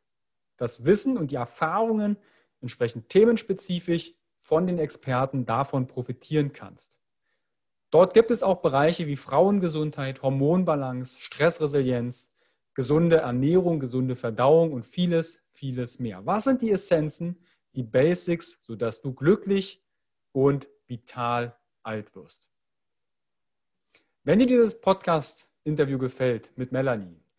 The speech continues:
dann bewerte gern meinen Podcast bei iTunes. Schreib da gern bei iTunes ein, zwei Zeilen dazu, was hast du aus dem Interview mitgenommen und teile diesen gern entsprechend auch im Social Media. Machst einfach einen Screenshot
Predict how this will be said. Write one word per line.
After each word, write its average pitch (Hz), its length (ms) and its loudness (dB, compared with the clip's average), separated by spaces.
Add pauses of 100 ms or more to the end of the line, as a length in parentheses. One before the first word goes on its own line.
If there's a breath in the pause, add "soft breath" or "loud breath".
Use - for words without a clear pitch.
(180)
dann 139 120 0
bewerte 156 440 2
gern 165 220 -2
meinen 139 380 -4
Podcast 185 760 -4 (140)
bei 143 360 0
iTunes. - 540 -12 (140)
Schreib 190 380 2
da 208 100 2
gern 190 280 -2
bei 170 300 2 (400 soft breath)
iTunes 185 500 0
ein, 190 200 0
zwei 151 220 0
Zeilen 208 380 0
dazu, 208 360 0
was 208 260 -4
hast 208 240 -4
du 202 140 -8
aus 185 300 0
dem 196 120 -6
Interview 180 360 -2
mitgenommen 160 760 -2 (360 soft breath)
und 156 180 -6
teile 214 380 2
diesen 127 360 -6
gern 131 380 -4 (400)
entsprechend 156 580 -4
auch 143 260 -2 (120)
im 151 140 0
Social 139 340 -2
Media. 160 420 0 (960)
Machst 190 440 -2 (120)
einfach 135 360 -4
einen 110 200 -10
Screenshot 262 560 0